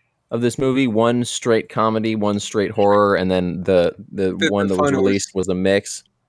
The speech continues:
Speaker 2: Yeah.
Speaker 1: I'm,
Speaker 2: Which
Speaker 1: I'm
Speaker 2: I thought
Speaker 1: very interested as to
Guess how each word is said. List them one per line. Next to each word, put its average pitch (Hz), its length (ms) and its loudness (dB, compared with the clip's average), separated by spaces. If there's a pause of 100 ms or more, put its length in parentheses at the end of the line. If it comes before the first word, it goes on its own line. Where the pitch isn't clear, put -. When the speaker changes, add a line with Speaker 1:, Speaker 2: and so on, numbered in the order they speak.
Speaker 2:
Yeah. - 320 -6
Speaker 1:
I'm, 151 240 0 (1600)
Speaker 2:
Which 160 200 2
Speaker 1:
I'm 185 60 4
Speaker 2:
I 175 40 2
thought 139 180 -4
Speaker 1:
very 214 340 4
interested 139 840 2
as 107 300 2
to 98 420 2